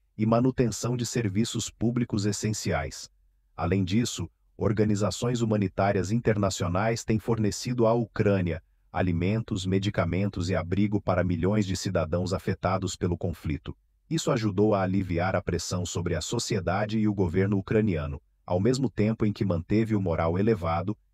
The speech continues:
e a estabilidade social. Terceiro, apoio diplomático e político.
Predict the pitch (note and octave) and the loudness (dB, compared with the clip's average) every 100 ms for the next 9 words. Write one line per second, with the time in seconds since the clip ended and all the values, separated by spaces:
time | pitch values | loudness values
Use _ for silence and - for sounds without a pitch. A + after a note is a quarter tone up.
0 | _ F#2 F2+ A#2+ - A#2 A#2 A2 E2+ E2 | _ -2 0 -2 0 0 2 0 0 -2
1 | E2 - F2 - E2+ D#2 B1 _ _ _ | -4 -4 -6 -4 -4 -4 -8 _ _ _
2 | _ _ _ _ _ _ _ _ _ _ | _ _ _ _ _ _ _ _ _ _
3 | _ _ _ _ _ _ _ _ _ _ | _ _ _ _ _ _ _ _ _ _
4 | _ _ _ _ _ _ _ _ _ _ | _ _ _ _ _ _ _ _ _ _
5 | E3+ E3 - E3+ E3+ D3 - C#3 C3 B2 | 0 0 0 0 4 2 4 4 4 2
6 | A#2+ F#2+ F#2 G#2 - G#2 G#2 A#2 F#2+ D#2 | 0 0 0 -2 -2 0 0 0 0 -2
7 | - - - | -6 -10 -12